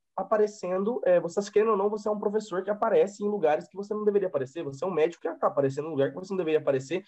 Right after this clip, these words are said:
fazendo uma coisa que você não deveria tá fazendo. Eu acredito que todas as profissões, todos os seres humanos, em algum momento da profissão, em algum momento da vida, vai olhar e falar assim, ó, "Caramba, que,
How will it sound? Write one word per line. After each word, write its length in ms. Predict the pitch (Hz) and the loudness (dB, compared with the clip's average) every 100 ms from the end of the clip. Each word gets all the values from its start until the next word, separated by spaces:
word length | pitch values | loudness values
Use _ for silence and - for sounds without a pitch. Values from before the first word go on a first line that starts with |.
| - _ _ | -12 _ _
fazendo 240 | 196 156 185 | 0 0 0
uma 120 | 180 | -2
coisa 180 | 175 175 | -2 -6
que 60 | |
você 160 | 196 208 | -8 -6
não 120 | 214 | 0
deveria 280 | 208 175 160 | 0 2 0
tá 100 | 151 | 0
fazendo. 460 | 131 110 135 139 - _ _ - | -4 -2 -2 -2 -6 _ _ 2
Eu 100 | 180 | 2
acredito 360 | 202 190 202 | 2 0 -2
que 100 | 202 202 | -8 -2
todas 300 | 202 233 202 | 2 4 2
as 60 | 202 | -8
profissões, 520 | 175 - - 160 143 | -12 -10 0 0 0
todos 240 | 180 202 | 0 0
os 60 | 202 | 0
seres 200 | 196 185 | -2 -2
humanos, 460 | 156 135 165 135 - _ _ - | -2 0 0 -2 -12 _ _ 0
em 60 | |
algum 280 | 165 165 226 | 0 2 0
momento 340 | 240 175 170 165 | 0 0 -2 -4
da 80 | |
profissão, 560 | 151 143 135 123 120 151 | -4 -6 -8 -4 -2 -2
em 80 | 147 | -2
algum 180 | 143 160 | 0 0
momento 180 | 175 170 | 0 2
da 100 | 160 | 0
vida, 300 | 131 139 143 | 2 0 2
vai 160 | 147 | 2
olhar 240 | 151 120 127 | 2 2 0
e 40 | |
falar 180 | 139 139 | 0 -2
assim, 240 | 139 127 | -2 -6
ó, 80 | 104 - _ _ | -10 -10 _ _
"Caramba, 640 | 147 135 131 127 120 110 - | 0 0 0 -4 -4 -6 -12
que, 120 | 151 | -16